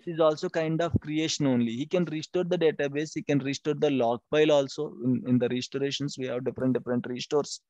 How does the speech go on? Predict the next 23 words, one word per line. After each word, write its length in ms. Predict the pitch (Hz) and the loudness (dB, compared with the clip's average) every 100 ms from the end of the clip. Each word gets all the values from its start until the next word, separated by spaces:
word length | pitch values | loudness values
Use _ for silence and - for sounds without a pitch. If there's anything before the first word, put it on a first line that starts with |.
| - - - _ - | -20 -20 -20 _ -6
A 100 | 113 | 0
ba-, 240 | 117 113 | 2 2
database 520 | 123 120 127 131 123 | 2 2 4 2 2
backup 340 | 117 110 127 120 | -2 -2 -2 -2
restore, 520 | 123 123 - 123 120 113 | 0 -2 -2 0 0 0
a 100 | 113 | -2
log 280 | 110 104 104 | 0 -2 -2
file 200 | - 127 | 0 0
restore. 480 | 123 117 - - 117 120 _ _ _ | 2 -2 -2 -2 -2 -2 _ _ _
So 320 | - 160 156 - | -2 2 4 2
this 220 | 156 151 | -2 -2
is, 140 | 160 165 | -8 -4
this, 300 | 160 160 - | 0 0 -4
this 300 | 147 147 - | -6 -6 -2
restore 360 | 143 139 160 151 | -2 0 4 4
means 240 | 151 165 | 4 2
he 340 | 180 160 151 160 | -2 -4 -4 -4
is 140 | 147 | 0
able 240 | 151 147 | 0 0
to 100 | 147 151 | -2 0
do 160 | 147 | 2
the 320 | 147 139 147 - | 4 2 2 -4
log 280 | 127 120 | -2 0